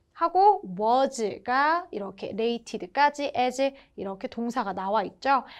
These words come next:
자, 이렇게 뒤에 동사가 나와 있으면 앞에 이 자리는 동사가 될 수가 없다고 말씀드렸죠. 자, 이렇게 한 문장에 주어 하나, 동사 하나 이렇게 짝을 이뤄야 되니까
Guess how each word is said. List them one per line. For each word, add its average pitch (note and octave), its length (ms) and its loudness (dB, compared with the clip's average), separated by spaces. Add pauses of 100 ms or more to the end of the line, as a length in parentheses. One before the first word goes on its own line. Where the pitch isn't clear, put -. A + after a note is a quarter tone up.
(100)
자, - 100 2
이렇게 G#3+ 200 6
뒤에 D4+ 340 4
동사가 F4 540 4
나와 G3 260 0
있으면 G#3 680 -4 (260)
앞에 G3 280 -2
이 A3 120 0
자리는 A3 320 -2
동사가 G3+ 380 -8
될 G3+ 120 -8
수가 F#3 360 0
없다고 D4+ 520 4
말씀드렸죠. G3 960 0 (320)
자, A3+ 100 0
이렇게 G3+ 220 4
한 F#4+ 220 4
문장에 C4 800 2
주어 A3 240 2
하나, E4+ 340 2
동사 G3+ 300 -4
하나 A3+ 400 -4 (140)
이렇게 G3 500 -6 (160)
짝을 D#4+ 240 6
이뤄야 A#3+ 300 2
되니까 A3+ 600 2